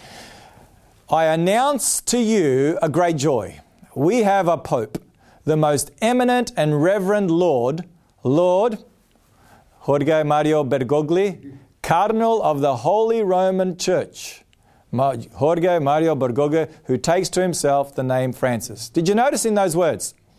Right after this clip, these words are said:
"We have a Pope, the most eminent and reverend Lord." And not mentioned once but twice.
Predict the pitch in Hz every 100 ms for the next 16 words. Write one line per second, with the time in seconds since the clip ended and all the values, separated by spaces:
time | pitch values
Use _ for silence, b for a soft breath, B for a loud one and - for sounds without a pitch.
0 | B B B B B B B B 196 254
1 | 233 202 - 170 123 - - 156 147 143
2 | - 208 226 220 220 220 165 151 135 160
3 | 202 190 170 196 180 - 143 175 208 147
4 | 110 82 - _ _ _ _ _ - 160
5 | 208 196 196 196 175 190 180 180 175 -
6 | 160 127 -